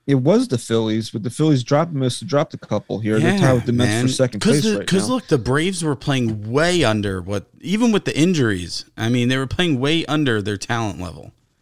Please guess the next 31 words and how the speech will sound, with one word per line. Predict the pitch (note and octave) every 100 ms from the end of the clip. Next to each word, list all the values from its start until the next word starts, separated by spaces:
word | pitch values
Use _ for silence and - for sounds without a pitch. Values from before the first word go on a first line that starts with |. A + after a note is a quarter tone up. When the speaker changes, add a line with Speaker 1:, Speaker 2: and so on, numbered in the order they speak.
| _ _ _
Speaker 1:
Just | F#3+ G#3+
think | C4+ A#3+
about | G#3+ F3+ C3+ -
this | F2 F#2
before | - - C#3+
we | B2
get | A#2+ A#2+
into | A#2 - G#2+ G2+
the | F2+ A2
Yankees, | A2+ A#2 A2+ A2
and | G#2+
then | G#2
we'll | G#2
do | A2+ A#2
the, | A2 - _
<clears throat> | E3+ D#3
we'll | B2
do | A#2 A#2+
the |
little | A2+ A2+ F#2+
bookkeeping | A2+ A2 - A#2+ - A2
before | G#2 A#2
we | A2
get | A2
into | G#2 G#2
them. | G#2+
But | G2+
think | G#3 A3+
about | G3+ F#3+ D#3 A#2
this, | F2+ -
right? | G#2 A#2+